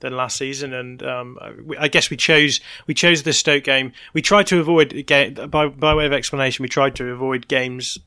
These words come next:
this season because I think a lot of them are still quite fresh in our mind. So we did talk about the possibility of looking at the Cardiff game, but I, I feel like I can still f-, generally remember the <laughs> Cardiff game quite well,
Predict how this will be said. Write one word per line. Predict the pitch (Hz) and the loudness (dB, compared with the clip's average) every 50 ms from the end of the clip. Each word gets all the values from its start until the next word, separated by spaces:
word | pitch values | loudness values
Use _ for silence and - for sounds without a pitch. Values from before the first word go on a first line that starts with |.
| _ - | _ -8
this | 139 139 147 135 - | -2 0 2 2 2
season | - 147 135 135 123 127 123 | 2 2 -2 -2 -4 -6 -6
because | 123 131 131 131 120 | -6 -6 -6 -4 -4
I | 143 | -4
think | 143 123 - - - | -6 -6 -8 -10 -10
a | 147 147 | -4 0
lot | 135 139 139 | 2 2 2
of | 139 123 | 2 0
them | 120 123 | -2 -2
are | 123 | -4
still | - - 135 123 | -2 -2 -2 -2
quite | - 139 120 - | 0 -2 -2 -2
fresh | - - 123 117 - - | -2 -4 -4 -2 -2 -2
in | 120 | -2
our | 120 120 | -2 -2
mind. | 127 127 123 123 120 | 0 0 -2 -2 -2
So | - 135 | -4 -4
we | 127 131 | -4 -4
did | 147 135 | -4 -4
talk | - - 143 127 - | -2 -2 -4 -4 -2
about | 123 131 123 123 120 - - - - - - | -2 0 0 -2 -2 -8 -16 -20 -20 -20 -18
the | - 127 | -8 -2
possibility | - 135 - - 139 135 139 127 - 139 | -2 0 0 0 -2 0 -2 -2 -2 -2
of | 127 127 | -4 -4
looking | 131 - 131 123 | -4 -6 -6 -8
at | 120 | -6
the | 131 123 | -6 -4
Cardiff | - 135 127 127 123 127 - - | 0 2 2 4 2 0 -4 -4
game, | - 120 120 117 120 | -4 -4 -2 -2 -4
but | 120 127 127 110 - - - - - - - _ - | -4 -4 -4 -6 -8 -16 -20 -20 -20 -20 -14 _ -6
I, | 135 | -4
I | |
feel | 123 - 165 156 | 0 2 4 6
like | 151 139 - 143 | 6 4 4 0
I | |
can | 123 - 123 | -4 -4 -4
still | - - 156 143 131 | -2 0 0 0 0
f-, | 120 - - - - 135 131 _ _ _ _ _ | -2 -6 -14 -16 -18 -20 -20 _ _ _ _ _
generally | - - 147 139 135 135 131 127 127 127 127 131 | -2 2 2 2 2 0 -2 -4 -4 -4 -4 -6
remember | 123 120 131 131 131 131 127 127 135 135 135 | -8 -8 -4 -4 -2 0 0 0 0 -2 -4
the | 123 127 | -4 -4
<laughs> | 120 - - | -6 -6 -8
Cardiff | - 143 143 143 135 - - | -8 -6 -6 -6 -6 -6 -4
game | 143 135 135 131 | -2 -2 -2 -2
quite | - 135 135 127 | -4 -6 -4 -2
well, | 131 131 139 139 135 | -2 -2 -2 -2 -4